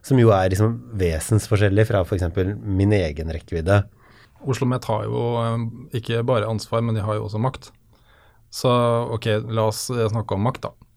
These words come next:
Speaker 2: Ikke sant? Det, vi kan faktisk både ha definisjonsmakt, men også ha reell makt. Det finnes jo faktisk måter å regulere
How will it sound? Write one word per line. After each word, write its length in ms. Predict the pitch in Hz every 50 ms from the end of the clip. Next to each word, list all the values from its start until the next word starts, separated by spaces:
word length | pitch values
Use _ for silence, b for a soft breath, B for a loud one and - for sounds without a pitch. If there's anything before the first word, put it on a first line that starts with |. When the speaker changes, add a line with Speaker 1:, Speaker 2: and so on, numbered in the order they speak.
| _ _ _ -
Speaker 2:
Ikke 60 | - -
sant? 240 | 127 117 117 - - -
Det, 560 | 123 117 117 113 113 113 113 110 110 110 110
vi 100 | 113 110
kan 240 | - 113 120 143 131
faktisk 560 | - - - - - 107 104 - - - -
både 300 | 113 110 113 110 98 110
ha 100 | 117 120
definisjonsmakt, 840 | 101 101 90 - 101 95 - - 95 95 - - 123 117 - - -
men 100 | 117 104
også 140 | 104 98 98
ha 120 | 107 110 98
reell 300 | 101 104 95 90 92 90 98
makt. 380 | 120 139 - - - - - -
Det 120 | - 113 -
finnes 180 | 117 107 101 -
jo 60 | 107
faktisk 320 | 104 101 87 - 107 -
måter 320 | 120 110 98 90 - - 101
å 80 | 98
regulere 640 | 101 101 107 110 101 98 95 98 95 92 92 107